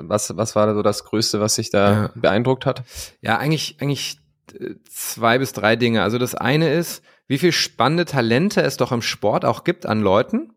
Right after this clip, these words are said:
Speaker 2: ja, die da sind und Dinge tun und auch bereit sind für Veränderungen.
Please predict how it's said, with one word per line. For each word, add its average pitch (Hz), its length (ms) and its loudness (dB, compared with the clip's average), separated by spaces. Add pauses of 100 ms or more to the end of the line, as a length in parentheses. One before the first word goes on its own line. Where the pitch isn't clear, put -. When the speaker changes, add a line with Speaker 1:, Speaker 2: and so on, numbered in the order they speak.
Speaker 2:
ja, 202 320 0
die 127 140 -6
da 117 240 2
sind 170 360 2
und 123 200 -2
Dinge 170 240 0
tun 190 340 -2
und 123 120 -4
auch 123 100 -2
bereit 117 380 0
sind 147 160 -6
für 127 100 -6
Veränderungen. 165 560 -2